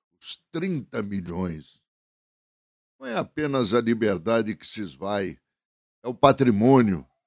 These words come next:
a imagem e, sobretudo, a narrativa de impunidade que o cercava. A ex-primeira-dama, Michele Bolsonaro, que até há pouco tempo cultivava ares de figura discreta,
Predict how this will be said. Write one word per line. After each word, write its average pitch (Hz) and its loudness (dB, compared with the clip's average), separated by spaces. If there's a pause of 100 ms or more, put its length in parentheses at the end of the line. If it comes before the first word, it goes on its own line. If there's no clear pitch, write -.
(240)
a 110 -8
imagem 104 -2
e, 113 0
sobretudo, 196 2 (300)
a 131 -4
narrativa 131 2
de 113 0
impunidade 113 -4
que - -16
o 104 -10
cercava. 85 -12 (600)
A 143 -2
ex-primeira-dama, 151 0
Michele 117 -2
Bolsonaro, 117 -2 (340)
que - -10
até 285 -6
há 285 -4
pouco 190 -6
tempo 160 -10
cultivava 120 -4
ares 120 2
de 101 -14
figura - -10
discreta, 202 0